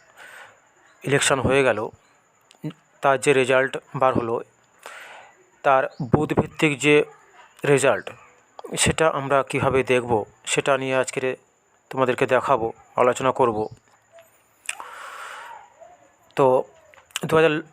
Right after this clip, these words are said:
চব্বিশের লোকসভা নির্বাচনে আমাদের পশ্চিমবাংলায়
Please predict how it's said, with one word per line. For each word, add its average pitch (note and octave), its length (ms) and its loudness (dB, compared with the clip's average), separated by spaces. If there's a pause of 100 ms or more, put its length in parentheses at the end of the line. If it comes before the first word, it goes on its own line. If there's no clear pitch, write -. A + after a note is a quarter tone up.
(280)
চব্বিশের D3+ 460 0
লোকসভা D3 360 4 (440)
নির্বাচনে C#3+ 460 0 (680)
আমাদের C3+ 340 2 (140)
পশ্চিমবাংলায় C3+ 680 0